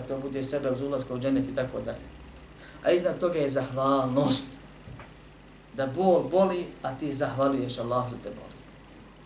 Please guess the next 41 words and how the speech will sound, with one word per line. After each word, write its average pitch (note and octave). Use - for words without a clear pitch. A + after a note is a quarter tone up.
A A#2
to C3+
se C3+
ne D#3+
može D3
postići C#3+
onako B2+
teoretski, A2+
sad A#2
ja A#2
sam A2+
spreman, B2+
ja A#2
hoću. -
Neko -
je B2
Allah B2+
provocirao, B2+
nadrljao C3+
još B2
na C3
ovom E2+
svijetu. -
Imaju B2
slučaje. -
U A#2+
doba B2
poslanika C3+
sam C3
sam C3
i C3
nakon B2
njih, A2+
da A#2+
su B2
ljudi B2+
iskušavali, A#2+
da A2+
su -
ljudi A#2
govorili C3